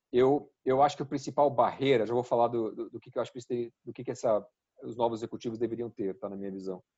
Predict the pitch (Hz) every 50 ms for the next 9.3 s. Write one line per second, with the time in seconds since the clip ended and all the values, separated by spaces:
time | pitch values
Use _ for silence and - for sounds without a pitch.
0 | _ _ _ _ _ _ _ _ - 131 - 139 135 - 170 170 165 147 110 104
1 | 131 151 147 123 110 107 107 113 120 110 110 104 101 107 120 131 143 156 - _
2 | _ _ _ _ _ _ _ _ _ _ - 117 - 143 123 - - 143 147 135
3 | 117 101 98 95 92 - 104 113 123 _ _ _ _ _ _ _ _ _ _ -
4 | 117 123 117 135 123 131 151 147 - 143 127 - - 147 156 147 147 113 107 123
5 | 143 139 131 120 113 127 120 - 117 123 113 - - - 113 117 123 120 - 117
6 | 110 110 113 113 117 113 110 98 85 73 - - _ _ _ _ _ _ _ _
7 | _ _ - 107 110 107 123 113 - 135 151 170 165 - - 127 117 131 170 175
8 | - 190 190 160 - - 143 120 110 95 101 101 - - 110 101 113 110 - _
9 | _ - 95 87 -